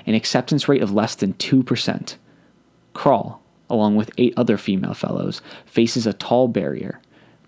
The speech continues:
For much of baseball's past, the sport has been a man's game. Some fast facts.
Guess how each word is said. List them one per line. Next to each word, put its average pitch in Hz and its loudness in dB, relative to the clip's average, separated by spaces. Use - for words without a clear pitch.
For - -4
much 117 4
of 117 -4
baseball's 104 2
past, - -4
the 120 -2
sport - 0
has 110 -6
been 95 -2
a 92 -2
man's 98 -4
game. - -10
Some - 2
fast 120 2
facts. - -2